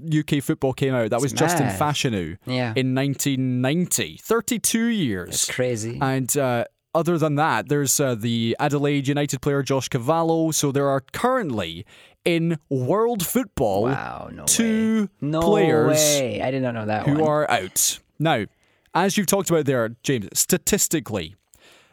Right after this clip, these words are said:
Speaker 1: as of, and I looked this up, as of twenty nineteen in the U K,
Speaker 2: Yep.
Speaker 1: the percentage of people who are, who identify as, as gay is almost three percent. So that's about one in thirty-three.
Speaker 2: Yeah.
Speaker 1: One in thirty-four, if you're being generous.
Speaker 2: Yeah.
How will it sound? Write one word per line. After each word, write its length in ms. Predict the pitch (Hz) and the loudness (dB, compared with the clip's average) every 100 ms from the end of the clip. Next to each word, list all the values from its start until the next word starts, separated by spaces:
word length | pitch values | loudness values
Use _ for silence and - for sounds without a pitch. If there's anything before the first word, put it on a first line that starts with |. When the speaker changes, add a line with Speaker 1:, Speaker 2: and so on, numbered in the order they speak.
| _ 180 | _ 0
Speaker 1:
as 240 | 220 202 | 2 4
of, 260 | 180 156 160 | 2 2 2
and 100 | 147 | 2
I 40 | |
looked 180 | 202 185 | 2 2
this 220 | 160 - | 0 2
up, 160 | 104 - _ - | 0 -2 _ -2
as 160 | 208 214 | 2 2
of 100 | 180 | 2
twenty 280 | 202 170 170 | 0 2 2
nineteen 400 | 165 - 143 147 | 2 2 2 2
in 100 | 208 | 2
the 60 | |
U 180 | 190 185 | 2 0
K, 320 | - 117 110 - | 0 0 0 -4
Speaker 2:
Yep. 180 | 98 - _ _ _ _ - | -8 -8 _ _ _ _ -10
Speaker 1:
the 520 | 127 160 151 143 143 - - | 0 2 2 0 -2 -8 -2
percentage 520 | 165 - 220 202 202 | 0 2 0 0 0
of 120 | - | 0
people 260 | 170 165 135 | -2 -2 2
who 200 | 156 156 | 2 2
are, 420 | 139 131 120 - _ 143 | 2 2 0 -6 _ -2
who 120 | 156 | 0
identify 540 | 151 190 175 170 151 | 2 0 0 0 2
as, 180 | 139 - | 2 0
as 200 | - 110 | 0 -2
gay 440 | 123 127 101 110 - _ _ - | -2 0 0 -2 -6 _ _ -2
is 180 | 147 - - | -2 -2 -2
almost 480 | 175 190 196 - - | 0 2 2 0 -2
three 220 | 175 180 | -2 -2
percent. 500 | - 139 - 90 - - | -2 -2 0 -2 -6 -6
So 140 | - | -2
that's 240 | 156 196 - | 0 2 2
about 220 | 185 180 | 2 2
one 280 | 143 156 156 | 2 2 2
in 120 | 151 | 0
thirty-three. 880 | - 160 143 139 117 - 135 101 85 | 0 0 0 -2 -4 -2 -2 -2 -2
Speaker 2:
Yeah. 160 | 117 101 | -4 0
Speaker 1:
One 120 | 185 | 0
in 80 | 185 | 0
thirty-four, 720 | 190 165 147 - 160 127 110 | 0 -2 -2 -2 -2 0 0
if 100 | 104 | -2
you're 60 | 123 | -2
being 200 | 123 117 | -2 0
generous. 440 | 123 98 80 - | -2 -2 -6 -4
Speaker 2:
Yeah. 160 | 117 | -4